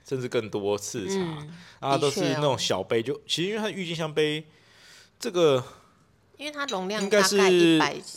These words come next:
Speaker 1: 对，
Speaker 2: 一百五上下。
Speaker 1: 一百C C，就是你一个 shot 的那种概念，
Speaker 2: 对。
Speaker 1: 反正你一天就来一个拆拆拆，就是直接来一杯，直接干掉。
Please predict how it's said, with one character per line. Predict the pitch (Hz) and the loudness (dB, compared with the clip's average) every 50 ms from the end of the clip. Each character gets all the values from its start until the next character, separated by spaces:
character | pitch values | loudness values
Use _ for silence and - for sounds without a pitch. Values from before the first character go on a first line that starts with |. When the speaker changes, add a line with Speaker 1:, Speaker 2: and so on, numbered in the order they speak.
| - - _ _ | -18 -20 _ _
Speaker 1:
对， | - 165 143 | 6 8 8
Speaker 2:
一 | 135 123 117 | 10 8 6
百 | 107 | 6
五 | 107 - - | 2 -2 -6
上 | - - 165 135 - 147 | -8 -8 -8 -8 -8 -10
下。 | - - - 214 | -10 -8 -8 -8
Speaker 1:
一 | - - | -4 0
百 | - 117 104 95 101 101 | 2 2 2 2 0 -2
C | 98 - - 143 147 | -4 -4 -4 -4 -4
C， | 139 - 143 143 147 | -4 -4 -4 -4 -4
就 | 135 147 165 | -2 0 -2
是 | 160 | -2
你 | 151 147 117 110 | -2 -4 -6 -4
一 | |
个 | 120 127 | -2 -2
shot | 120 - - 151 120 107 101 | -2 -2 -2 -2 -2 -2 0
的 | - 104 | 0 2
那 | 107 | 0
种 | 110 110 110 104 | 0 0 -2 -4
概 | 104 117 113 113 | 0 0 0 0
念， | - 120 113 | 0 -2 -2
Speaker 2:
对。 | 107 | -2
Speaker 1:
反 | 113 127 | -2 -2
正 | 139 139 | -2 -4
你 | 123 117 | -6 -8
一 | 123 - 156 143 | -8 -10 -12 -10
天 | - - 135 135 | -6 -6 -4 -2
就 | 135 123 | 0 0
来 | 107 98 | 0 0
一 | 101 | 0
个 | 104 110 104 101 95 92 - | 0 0 0 0 -2 -4 -6
拆 | - - 107 | -6 -6 -6
拆 | - 113 104 | -4 -4 -4
拆， | - - 110 104 101 104 | -4 -2 -2 0 0 0
就 | 104 113 | -2 -2
是 | 113 113 113 113 113 110 110 104 | -2 -2 -2 -2 -2 -2 -4 -6
直 | - - 98 | -8 -12 -8
接 | 104 113 113 | -4 -4 -2
来 | 107 98 95 | -2 0 -2
一 | 98 107 | -2 -4
杯， | 107 - 101 98 98 98 98 101 110 | -4 -6 -4 -4 -4 -4 -6 -8 -12
直 | 107 - 98 95 | -16 -18 -18 -14
接 | 92 101 104 107 107 110 107 | -8 -4 -2 0 2 0 0
干 | 107 110 104 104 107 | 0 0 -2 -2 -4
掉。 | 107 120 110 95 80 76 | -4 -4 -4 -4 -4 -8